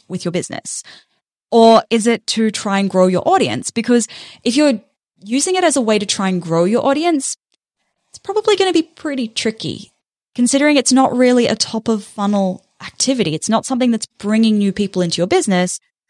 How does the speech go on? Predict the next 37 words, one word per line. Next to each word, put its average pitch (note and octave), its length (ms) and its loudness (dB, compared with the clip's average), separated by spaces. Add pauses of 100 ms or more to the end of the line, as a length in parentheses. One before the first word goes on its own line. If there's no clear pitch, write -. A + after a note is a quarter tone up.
but A3 100 2
it A#3 80 2
is C#4 140 -2
a - 80 -2
place C4 360 0
to - 240 -4
capture - 500 -4
those A3+ 220 2
new F#3+ 160 0
people G3 300 -2
and G3 280 -2
create A#3 500 -2
more G#3 200 -2
value G3+ 420 2
and F#3 260 -2
re-engage G#3+ 720 0
with F3+ 160 -4
them. - 260 -10 (1080)
The A#3+ 80 -2
second D#4+ 360 0
question C#4+ 480 2
to - 180 -4
ask G#3+ 320 -2
is, G3+ 240 0
what F#3 280 -2
value F#3+ 680 0
will F#3 160 -2
you F3+ 140 0
provide E3+ 840 -4
in F3+ 120 -8
your E3 120 -12
community? - 460 -10 (720)
Why F#3 200 -2
should B3+ 160 0
someone C4+ 240 2
join G3+ 220 -2
it? - 220 -12